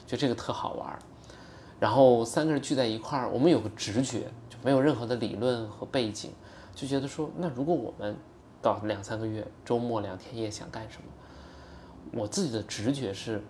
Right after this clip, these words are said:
因为我对这个世界的参与和实践特别的匮乏，我就想说，我想搞搞商业，商业的各种实践，公益我也想做做实践，艺术我也觉得很好，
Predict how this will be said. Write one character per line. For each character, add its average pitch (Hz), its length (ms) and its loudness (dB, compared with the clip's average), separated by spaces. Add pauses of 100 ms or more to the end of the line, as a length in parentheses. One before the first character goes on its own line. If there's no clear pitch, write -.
(580)
因 160 100 0
为 180 80 4
我 120 80 0
对 127 140 -4
这 165 80 -4
个 143 100 -4
世 143 200 -4
界 143 120 0
的 117 320 -4
参 175 420 -4
与 135 180 0
和 110 120 -8
实 110 220 -4
践 131 320 0
特 - 180 -4
别 120 200 -2
的 139 280 0 (640)
匮 190 160 4
乏， - 300 -2
我 139 100 2
就 180 80 0
想 - 220 -6
说， 156 180 0 (360)
我 160 80 12
想 160 160 4
搞 - 180 2
搞 139 140 2
商 156 260 0
业， 151 160 2 (240)
商 143 220 -2
业 143 120 2
的 - 80 -2
各 120 120 0
种 107 120 -4
实 - 200 -10
践， - 160 -10 (360)
公 220 220 8
益 180 140 6
我 110 100 4
也 120 80 4
想 110 160 -6
做 123 100 0
做 110 140 -2
实 - 160 -12
践， - 180 -12 (140)
艺 214 220 8
术 - 240 0
我 110 40 0
也 117 80 2
觉 113 140 -2
得 107 80 -8
很 104 180 -6
好， - 280 -8